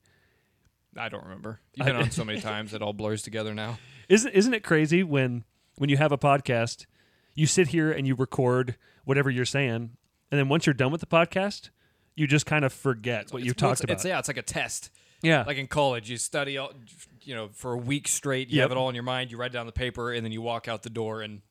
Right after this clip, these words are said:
Speaker 1: and then it's gone.
Speaker 2: Yeah.
Speaker 1: And especially when you do s-, sixty-five or s-, so of these, it's, yeah. You don't, I mean, you probably don't even remember which guests you've had on before.
Speaker 2: No, I don't. I really don't.
Speaker 1: I've been here before. He, I don't think he remembers. <laughs>
Speaker 2: I know you were on episode four.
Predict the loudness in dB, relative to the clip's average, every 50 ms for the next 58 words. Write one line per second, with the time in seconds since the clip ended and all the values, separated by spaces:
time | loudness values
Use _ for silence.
0 | _ _ _ _ _ _ _ _ _ -8 -6 -6 -4 -6 -6 -4 -4 -4 -4 -6
1 | -8 -12 _ _ _ _ -4 -4 -4 -4 -6 -8 -8 -8 -4 -4 -4 -2 -2 -2
2 | -2 -2 -2 -2 -2 -2 -2 -4 -6 -8 -10 _ -14 -12 -10 -8 -10 -10 -10 -12
3 | -8 -4 -2 -2 -2 -2 -2 -4 -6 -6 -10 -14 -14 -10 -8 -6 -6 -6 -6 -6
4 | -8 -8 -8 -10 -14 -14 -16 -16 -18 _ _ _ _ _ _ -20 -20 -20 -20 _
5 | -20 -20 -20 -20 -20 -20 _ -4 -2 0 0 0 -2 -4 -6 -8 -10 -12 -16 -20
6 | -20 _ _ _ -18 -6 -4 -2 -2 0 0 -2 -2 -2 -2 -2 -2 -2 -4 -4
7 | -4 -2 -4 -2 -4 -6 -8 -10 -8 -6 -6 -6 -6 -8 -8 -10 -14 -16 -16 -16
8 | -16 -18 _ _ -20 _ -6 0 4 4 4 4 4 2 2 2 2 0 -4 -8
9 | -2 0 2 4 4 4 4 6 6 4 4 4 2 0 0 -2 -4 -8 -8 -8
10 | -8 -6 -6 -4 -4 -4 -6 -6 -8 -8 -8 -8 -8 -8 -8 -10 -10 -8 -8 -8
11 | -8 -6 0 4 6 8 8 8 8 8 8 10 10 8 8 4 2 2 2 4
12 | 4 2 2 2 2 4 4 4 4 0 -4